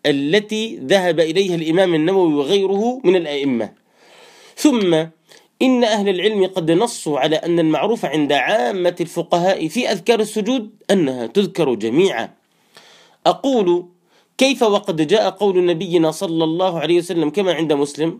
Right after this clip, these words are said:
قال: "وأما السجود فاجتهدوا في الدعاء فقمن أن يستجاب لكم". قمن يعني جدير. فالوصية هنا دالة على استحباب الإكثار من الدعاء، والدعاء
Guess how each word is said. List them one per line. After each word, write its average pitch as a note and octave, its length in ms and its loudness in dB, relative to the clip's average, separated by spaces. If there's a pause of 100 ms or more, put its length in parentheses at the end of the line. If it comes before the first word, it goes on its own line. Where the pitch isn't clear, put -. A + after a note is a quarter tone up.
قال: C4 200 4
"وأما A#3 320 0
السجود G#3 440 -2
فاجتهدوا E3+ 640 -2
في C#3+ 100 -6
الدعاء C#3 540 -4
فقمن G3+ 960 0
أن F#3 200 4
يستجاب E3 480 0
لكم". C#3 300 -4
قمن B3 320 0
يعني D3 180 -2
جدير. C#3+ 500 -2 (1500)
فالوصية A3+ 640 0
هنا G#3 240 2
دالة G#3 640 0
على F3 160 -2
استحباب F3+ 580 -2
الإكثار F#3 600 0
من D#3 140 0
الدعاء، C#3+ 560 -2
والدعاء D#3 640 0